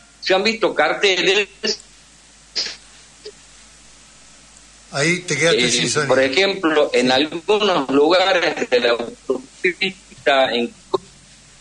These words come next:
Speaker 1: bueno, eh, que siguieron en la provincia de Mendoza, y también tenemos entendido, de acuerdo a la información que nos hay, fotografías, eh, de, eh, carteles promoviendo precisamente a Quintela,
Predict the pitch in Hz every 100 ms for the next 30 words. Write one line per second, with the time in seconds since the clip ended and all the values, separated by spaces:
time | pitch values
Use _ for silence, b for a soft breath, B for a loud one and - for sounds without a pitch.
0 | - 208 - - - 110 117 131 - -
1 | - - 131 - - - 156 214 202 180
2 | 139 127 123 127 120 185 170 160 135 -
3 | - - - - - - 214 214 233 160
4 | 226 233 175 - 180 202 - - - -
5 | - 156 143 143 143 170 208 240 220 180
6 | 180 214 180 170 170 170 202 214 156 143
7 | 143 175 160 135 120 117 123 127 175 165
8 | 139 139 175 170 170 175 190 208 202 196
9 | - 127 127 123 123 127 135 139 131 120
10 | 139 143 190 190 - 151 151 165 180 170
11 | 165 - - 156 160 165 165 180 175 156
12 | 123 117 131 135 165 160 -